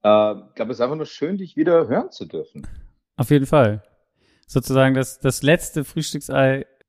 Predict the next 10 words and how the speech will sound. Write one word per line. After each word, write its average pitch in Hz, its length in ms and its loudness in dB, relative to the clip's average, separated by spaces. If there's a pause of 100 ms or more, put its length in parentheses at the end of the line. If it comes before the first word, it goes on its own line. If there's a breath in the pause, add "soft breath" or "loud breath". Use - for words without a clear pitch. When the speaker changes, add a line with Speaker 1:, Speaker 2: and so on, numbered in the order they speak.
(120)
Speaker 2:
bevor 147 220 0
die 139 80 0
Saison 139 360 2
wieder 104 180 -2
startet. 101 480 -6 (380)
Wie 135 80 -2
schön. 117 280 0
Und 110 60 -6
Speaker 1:
Krass. 120 100 6
Speaker 2:
das, - 340 -2